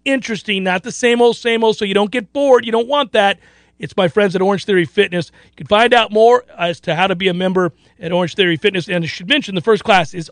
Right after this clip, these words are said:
always free. So just if you're curious, you'll go in, you get a chance to get a workout in. Their trainers are all very, very good at, uh,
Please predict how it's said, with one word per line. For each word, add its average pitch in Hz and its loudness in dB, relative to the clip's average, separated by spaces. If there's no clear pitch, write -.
always 233 2
free. 262 -4
So 214 -4
just 214 -10
if 320 -2
you're 349 0
curious, - 0
you'll 202 2
go 240 2
in, 220 0
you 220 -8
get 202 -4
a 165 -8
chance 202 0
to 202 -10
get 208 2
a 240 0
workout 202 2
in. 185 -2
Their 208 4
trainers 196 -2
are 175 0
all 175 4
very, 196 2
very 180 -4
good 151 -2
at, 156 -2
uh, 151 -6